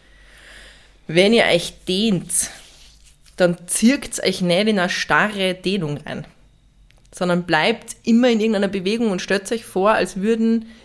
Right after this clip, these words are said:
sich diese verschiedenen Muskelfasern, ja, es ist ja, ein Muskel besteht ja nicht nur aus einem kleinen Ballon, sondern in diesem Ballon gibt's ja verschiedene Strukturen.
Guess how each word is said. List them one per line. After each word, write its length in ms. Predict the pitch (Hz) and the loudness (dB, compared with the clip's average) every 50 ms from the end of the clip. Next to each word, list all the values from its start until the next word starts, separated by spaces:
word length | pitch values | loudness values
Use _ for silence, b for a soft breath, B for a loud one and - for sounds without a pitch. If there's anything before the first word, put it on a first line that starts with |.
| B | B
sich 300 | B - - 220 208 - | B -4 -2 -2 -2 -2
diese 240 | - 202 185 185 190 | -4 -6 -4 -4 -4
verschiedenen 420 | 190 190 170 220 240 247 247 233 | -6 -4 -4 -2 0 2 4 4
Muskelfasern, 880 | 214 220 233 233 - - 180 - - 165 151 147 151 151 190 202 247 277 - - | 4 4 4 2 0 -6 -10 -8 -4 -2 -2 -2 -2 -2 -4 -6 -6 -8 -10 -10
ja, 160 | - 175 202 214 | -8 -6 -6 -6
es 160 | - 185 185 | -6 -6 -6
ist 40 | 185 | -4
ja, 160 | 180 170 - | -4 -4 -2
ein 100 | - 180 | 0 0
Muskel 260 | 196 202 202 - 190 | 0 0 -2 -4 -8
besteht 240 | - 190 185 - 180 | -8 -8 -6 -4 -4
ja 60 | 180 | -2
nicht 160 | 175 175 175 170 | -2 -2 -2 -2
nur 100 | 170 165 | -2 -2
aus 260 | 165 170 165 - - | -2 -4 -6 -6 -8
einem 280 | - 151 156 160 175 170 - - - - - | -8 -6 -6 -6 -8 -10 -14 -20 -20 -20 -12
kleinen 260 | - - 170 165 170 170 | -6 -2 -2 -2 0 -2
Ballon, 320 | 156 151 156 175 202 226 B B B B B B | -2 -2 0 0 0 -2 B B B B B B
sondern 280 | - 190 185 180 175 | -4 -2 -2 0 0
in 120 | - 202 196 | 2 2 2
diesem 180 | 190 190 190 | 2 0 -2
Ballon 260 | 175 175 175 185 202 | -2 -2 0 0 0
gibt's 160 | 190 185 - 175 | 0 -2 -4 -6
ja 40 | 170 | -6
verschiedene 300 | 185 185 180 175 180 175 | -6 -4 -2 -2 -4 -4
Strukturen. 520 | 175 - 190 175 - - - 247 262 269 | -4 -6 -8 -8 -4 2 4 6 6 4